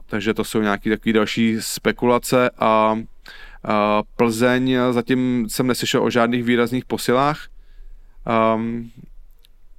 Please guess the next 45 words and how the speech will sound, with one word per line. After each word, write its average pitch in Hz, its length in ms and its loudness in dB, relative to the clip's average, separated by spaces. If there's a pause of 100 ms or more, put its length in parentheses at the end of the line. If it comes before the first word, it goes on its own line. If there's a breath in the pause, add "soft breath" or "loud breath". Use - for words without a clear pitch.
(1600)
ne, 127 260 2
let-, 120 300 2
letos 127 320 0
se 156 80 2
jim 156 80 2
taky 151 220 0
to 160 100 2
povedlo 107 360 2
hodně, 104 260 0
no. 110 140 2
Povedl 117 240 2
se - 100 0
jim, 123 120 2
že 117 100 2
jo, 113 60 6
Blomstrand 113 540 0
se 131 80 0
jim 120 100 0
povedl, 113 400 2 (140)
povedl 110 200 2
se - 120 -2
jim 113 80 0
Michal 113 280 2
Bulíř, 113 320 0
dva 117 260 -6
jako 113 200 -2
hodně 110 260 0
výrazný 110 400 2
hráči 107 360 0
a 107 80 -2
tyhle 110 240 0
ty, 113 260 0 (440 loud breath)
a, 101 320 2
a - 100 -2
Michala 107 360 2
Bulíře 107 340 0
nebude 110 320 2
úplně 110 280 0
jednoduchý 110 400 0
nahradit 110 360 0
a 98 60 0
hlavně 98 220 -2
nahradit 101 320 -2
Petra 104 300 0
Čerešňáka. - 680 -2